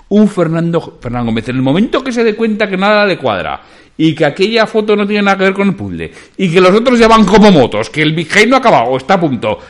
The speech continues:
y el madrileño va muy avanzado, dirá, "¡A la mierda!", y tirará todo fuera. Pues esto, el concurso de puzzles, que parece una tontería, es lo que nos sucede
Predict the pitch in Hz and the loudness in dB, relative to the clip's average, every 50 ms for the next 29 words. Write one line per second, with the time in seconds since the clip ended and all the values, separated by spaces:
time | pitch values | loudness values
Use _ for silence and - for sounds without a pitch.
0 | - - - 120 135 143 143 147 143 143 156 185 202 202 196 180 180 175 180 180 | -20 -12 -4 -2 0 0 2 2 2 2 2 2 0 2 2 4 2 4 4 4
1 | 175 165 160 156 156 147 - 190 196 175 160 156 151 196 247 302 330 349 403 415 | 4 4 4 4 2 0 0 0 0 2 2 2 2 4 4 4 4 2 2 2
2 | 403 370 294 - 214 196 175 135 143 139 143 147 151 143 - - 139 123 110 - | 2 2 2 2 2 0 0 0 0 0 0 2 2 0 -2 -4 -6 -6 -8 -8
3 | - 101 80 - - - - _ _ _ _ _ _ _ _ _ _ _ _ _ | -10 -12 -12 -12 -12 -16 -20 _ _ _ _ _ _ _ _ _ _ _ _ _
4 | _ _ _ _ _ _ _ _ _ - _ - - - 87 - _ _ - 202 | _ _ _ _ _ _ _ _ _ -20 _ -20 -20 -20 -20 -20 _ _ -20 -20
5 | 208 - - 101 92 - _ _ _ _ _ _ _ - - 87 - 90 87 - | -20 -16 -14 -14 -14 -14 _ _ _ _ _ _ _ -20 -20 -20 -18 -18 -16 -16
6 | 208 226 - 226 135 92 - - 95 76 67 - - - - - 120 - 170 220 | -16 -14 -12 -12 -12 -12 -12 -14 -16 -16 -16 -20 -20 -18 -12 -12 -8 -6 -6 -6
7 | 240 262 226 170 131 - 117 107 92 90 104 123 107 78 - - _ _ _ _ | -6 -6 -8 -8 -6 -8 -8 -8 -6 -6 -4 -4 -4 -6 -8 -12 _ _ _ _
8 | _ _ _ _ - - - - - - _ _ _ _ _ - 143 147 170 156 | _ _ _ _ -20 -20 -20 -20 -20 -20 _ _ _ _ _ -12 -12 -8 -8 -8
9 | - - 120 120 117 113 - 120 104 - 135 127 123 135 - | -8 -8 -8 -8 -8 -10 -10 -14 -10 -8 -8 -8 -8 -10 -12